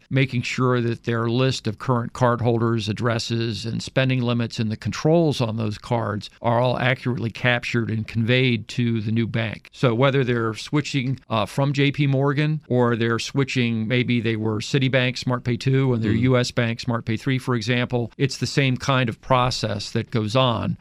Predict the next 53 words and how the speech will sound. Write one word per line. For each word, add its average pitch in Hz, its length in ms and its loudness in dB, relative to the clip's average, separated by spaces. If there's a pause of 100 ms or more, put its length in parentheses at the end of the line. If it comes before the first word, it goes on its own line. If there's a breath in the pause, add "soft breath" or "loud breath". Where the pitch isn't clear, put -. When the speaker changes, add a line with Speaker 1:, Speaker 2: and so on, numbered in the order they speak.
Speaker 1:
uh, 101 260 -2
to - 120 -2
make 120 200 2
sure 117 380 0
that 104 420 -2
the 113 80 0
card, 120 480 0
the 123 100 2
new 151 140 6
cards 110 420 2
get 120 220 -2
to - 80 0
the 110 80 0
right 123 260 2
place 131 560 2
in 143 160 6
advance 156 840 4
of 113 440 2
the 127 140 4
actual 117 400 2
changeover. 113 760 0
So 120 160 -4
those 120 180 -2
cardholders 139 640 0
will 117 80 -6
get 123 200 -4
those 127 240 -2
new 135 160 0
cards. 113 540 -4
And 127 180 0
if 123 200 -2
you 131 120 -2
have, 131 380 0
uh, 117 220 0
federal 143 400 2
listeners 131 580 2
who 135 140 2
are 120 200 0
looking 139 340 0
at 123 100 -4
their 117 120 0
cards 127 420 0
and 117 80 -6
say, 123 120 0
"Well, 120 160 0
mine 139 240 4
doesn't 131 260 2
expire, 123 440 2
my 117 100 2
Smart 147 320 2
Pay 131 140 6
two 185 220 4
card 110 440 0